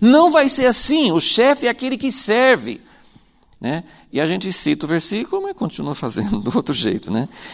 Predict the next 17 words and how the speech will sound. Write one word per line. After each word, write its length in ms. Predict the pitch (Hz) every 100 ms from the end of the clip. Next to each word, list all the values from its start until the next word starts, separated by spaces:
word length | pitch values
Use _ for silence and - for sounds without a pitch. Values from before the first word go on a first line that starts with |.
| -
Então, 580 | - 110 - 180 220 160 -
é, 460 | 165 170 165 -
é 40 | 214
assim 380 | 240 - 254 262
que 80 |
a 60 | 170
gente 240 | 127 123
faz, 380 | - 98 - -
né? 180 | 104 156
A 80 | 151
gente, 580 | 127 156 175 - 185 - - - -
é, 340 | 123 131 127
essas, 380 | 151 - 143 -
essas 260 | 117 127 127
atitudes, 1080 | 175 170 - - 180 220 175 - - - -
né, 260 | 107 135
são 540 | - - 120 131 143